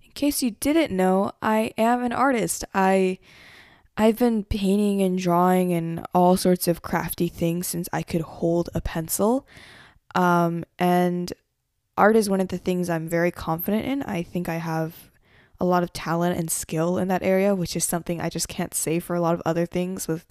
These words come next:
full confidence, but art is just one thing that I'm very passionate about, and especially recently, it's something I'm getting very serious about. I do have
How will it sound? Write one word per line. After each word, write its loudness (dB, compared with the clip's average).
full 6
confidence, -2
but 0
art 4
is 0
just -6
one -2
thing -6
that -6
I'm -2
very -2
passionate -10
about, -10
and -6
especially 0
recently, -2
it's -4
something -2
I'm -4
getting -4
very -2
serious -2
about. -8
I -2
do 2
have -2